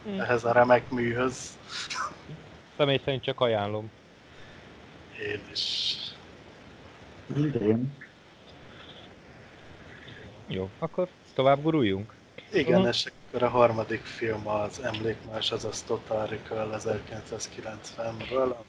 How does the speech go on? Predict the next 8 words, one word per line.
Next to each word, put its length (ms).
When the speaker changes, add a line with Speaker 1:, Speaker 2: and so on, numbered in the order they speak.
Speaker 2:
amit 140
Laci 300
választott. 600
Speaker 3:
Hihatatlan, 840
egy 160
kedvenc 500
filmje, 380
ami, 380